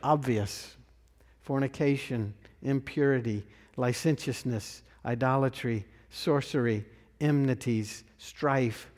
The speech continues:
jealousy, anger, quarrels, dissensions, factions, envy, drunkenness, carousing, and things like these. I am warning you, as I warned you before,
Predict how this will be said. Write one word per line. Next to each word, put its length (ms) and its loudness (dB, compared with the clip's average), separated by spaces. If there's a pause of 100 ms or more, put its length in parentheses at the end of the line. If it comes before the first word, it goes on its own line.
(300)
jealousy, 720 2 (340)
anger, 580 4 (280)
quarrels, 680 2 (260)
dissensions, 840 0 (220)
factions, 800 -2 (280)
envy, 540 2 (460)
drunkenness, 920 0 (440)
carousing, 1000 0 (340)
and 140 -4
things 320 0
like 260 -2
these. 640 -2 (680)
I 140 -2
am 280 0
warning 460 -2
you, 280 -4 (220)
as 180 -2
I 100 0
warned 340 0
you 100 0
before, 640 -2